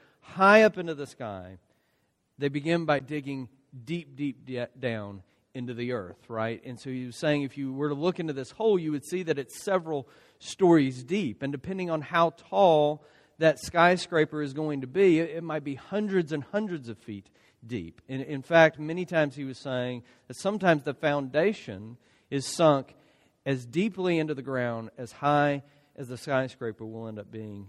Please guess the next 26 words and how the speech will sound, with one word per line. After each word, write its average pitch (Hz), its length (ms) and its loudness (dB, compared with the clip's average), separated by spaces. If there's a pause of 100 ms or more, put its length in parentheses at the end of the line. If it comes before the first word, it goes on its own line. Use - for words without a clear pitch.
(140)
in 113 160 -10
the, 110 140 -12
in 117 140 -10
the 104 80 -12
sky. 95 480 -10 (160)
And, 135 220 -10 (100)
and 131 220 -10 (640)
I 120 80 -4
don't 104 140 -10
know 101 120 -12
anything 101 280 -14
about 95 200 -12
building 98 280 -12
skyscrapers, 107 760 -10
really, 117 260 -6
but 113 160 -6
I'm 120 120 0
just 110 160 -14
taking 110 280 -6
this 101 160 -14
man's 104 320 -10
word 113 260 -6
for 98 240 -12
it. 98 100 -16
But 147 180 2
it, 165 240 -2